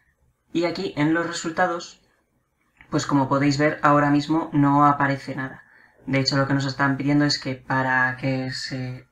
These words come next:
hagan los cálculos, hacen, pulsemos F nueve. Vamos a pulsar, habéis visto la barra, cómo se ha cargado, y ya tenemos aquí, pues, todo cómo vamos a, cómo va a resultar toda esta,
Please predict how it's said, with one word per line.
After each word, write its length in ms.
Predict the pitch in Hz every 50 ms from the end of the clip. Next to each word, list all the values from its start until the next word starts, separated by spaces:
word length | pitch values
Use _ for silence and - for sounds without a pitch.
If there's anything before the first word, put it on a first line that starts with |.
| _ _ -
hagan 360 | - 139 135 135 139 143 147
los 160 | 147 147 -
cálculos, 580 | - 185 175 170 - - 160 170 180 - - - - - - - - - - - - - _ - -
hacen, 640 | - 156 147 143 - - 151 143 143 147 151 - -
pulsemos 460 | - 143 135 - 147 147 160 160 -
F 160 | 143 131 123 131
nueve. 240 | 131 123 123 - - - - - _ _ _ _ _ _ - -
Vamos 240 | - 127 127 127
a 80 | 135 131
pulsar, 540 | 147 165 160 - 185 185 185 190 - - _ _
habéis 280 | - 135 127 127 127 123
visto 280 | 131 131 131 - - 135
la 80 | 139
barra, 320 | 143 165 - 143 - - -
cómo 220 | 139 131 127 123
se 80 | 123 131
ha 60 | 127
cargado, 500 | - 135 143 143 160 175 185 202 208 - - - - - - - - _ _ _ -
y 160 | 196 190 185
ya 180 | 180 190 190 196
tenemos 380 | 196 190 196 196 196 196 196
aquí, 400 | 190 180 - 185 190 - - - _ _
pues, 320 | - 170 156 - - -
todo 360 | - 175 170 170 175 180 - -
cómo 340 | - 160 156 160 165 156
vamos 420 | 147 147 143 147 151 151 151 - 151
a, 440 | 139 131 123 123 120 120 123 127 - _ _ _ _ _ _ _ _ _ _ _ _ _ _ _ _ _ _
cómo 260 | - - 147 151 151 147
va 220 | 143 147 151 156
a 60 | 160
resultar 720 | 156 156 156 147 - 147 139 - - 156 165 165 170 - -
toda 320 | - 143 143 147 147 139
esta, 800 | 139 139 - - - - 156 151 143 135 131 127 127 131 131 -